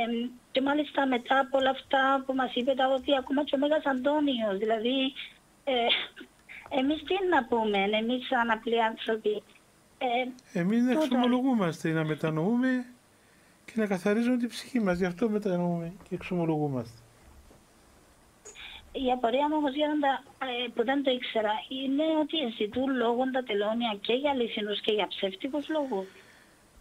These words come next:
Speaker 2: Ναι, έτσι μας λένε οι πατέρες. Βέβαια, δεν έχουν ισχύ, ελέγχονται. Όταν λένε ψέματα, δεν έχουν ισχύ επάνω μας. Είναι ψέματα. Αλλά
Speaker 1: Γιατί
Speaker 2: δεν
Speaker 1: όμως
Speaker 2: διστάζουν να
Speaker 1: γίνεται τούτο;
Speaker 2: ψεύδονται, αφού είναι ψεύτες.
Speaker 1: Α.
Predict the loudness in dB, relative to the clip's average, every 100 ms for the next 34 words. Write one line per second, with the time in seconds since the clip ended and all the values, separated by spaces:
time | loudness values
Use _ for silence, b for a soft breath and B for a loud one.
0 | -6 2 4 6 6 4 2 2 4 4
1 | 2 2 2 4 2 4 2 0 0 2
2 | 4 4 4 4 2 0 4 4 4 2
3 | 2 2 -2 0 2 2 4 4 2 2
4 | -2 0 0 -2 -8 B B B B -6
5 | 2 2 4 2 0 0 2 2 2 4
6 | 2 2 0 0 0 0 2 4 4 4
7 | 2 -2 -2 -2 0 0 2 0 -4 -14
8 | -20 B B B B B 2 4 4 4
9 | 4 2 4 4 4 4 2 0 2 2
10 | 4 2 0 -2 -4 -2 0 0 0 0
11 | 0 0 -6 -8 -14 -20 B B B B
12 | -6